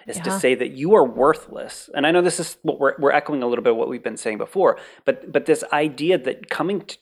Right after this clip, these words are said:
Speaker 1: coming to an altar does not fix you of your
Speaker 2: Yeah.
Speaker 1: problems.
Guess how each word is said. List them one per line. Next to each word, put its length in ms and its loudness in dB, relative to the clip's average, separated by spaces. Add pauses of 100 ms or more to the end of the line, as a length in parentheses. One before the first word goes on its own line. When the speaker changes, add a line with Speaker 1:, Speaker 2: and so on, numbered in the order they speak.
(120)
Speaker 1:
coming 240 -2
to 140 0
an 60 -2
altar 340 0
does 180 -8
not 260 -4
fix 600 -6
you 280 -14
of 140 -8
your 140 -6
Speaker 2:
Yeah. 100 -16
Speaker 1:
problems. 600 -2